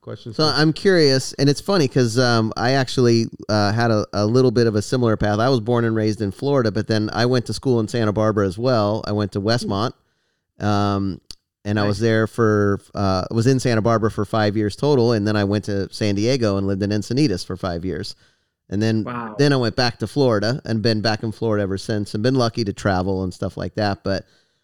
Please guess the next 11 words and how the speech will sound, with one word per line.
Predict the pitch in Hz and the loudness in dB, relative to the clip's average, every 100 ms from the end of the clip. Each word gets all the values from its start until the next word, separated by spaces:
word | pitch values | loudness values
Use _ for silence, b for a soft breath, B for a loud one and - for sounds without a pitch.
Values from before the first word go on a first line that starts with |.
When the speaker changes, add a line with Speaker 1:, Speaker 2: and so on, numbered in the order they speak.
| _ | _
Speaker 2:
um, | - 95 90 87 - | -4 -2 -2 -6 -10
so | - 139 - | -2 -2 0
after | 151 165 165 | -2 0 0
Santa | - 156 131 | 2 0 2
Barbara, | 127 117 107 113 117 _ _ _ | 2 4 2 2 -2 _ _ _
you, | - 120 | -2 0
you | 113 | 2
go | 120 139 | 4 4
to | 156 | 2
Santa | 160 160 127 | 2 2 2
Barbara, | 120 117 117 113 113 | 2 4 4 2 0